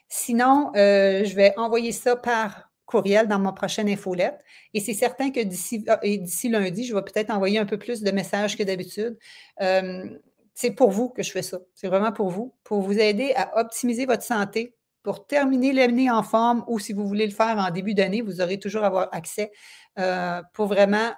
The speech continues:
vous offrir la santé, pas juste la souhaiter.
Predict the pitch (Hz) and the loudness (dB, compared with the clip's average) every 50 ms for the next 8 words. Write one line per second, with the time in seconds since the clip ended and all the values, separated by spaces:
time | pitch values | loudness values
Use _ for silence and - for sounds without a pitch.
0 | - _ _ 190 165 196 208 185 165 170 233 247 247 - - - 262 262 240 202 | -12 _ _ -12 -8 -8 -6 -6 2 6 6 6 6 4 0 2 2 4 4 4
1 | 196 196 185 180 - 196 170 170 165 - 208 208 202 - _ _ - 220 202 190 | 4 2 2 0 -2 -4 -4 -4 -4 -4 -6 -6 -6 -10 _ _ 0 2 2 2
2 | 180 202 208 208 202 - 196 175 165 - 170 170 165 170 185 196 190 - | 2 0 -4 -6 -4 -2 -4 -4 -2 -4 -4 -4 -4 -4 -6 -8 -8 -12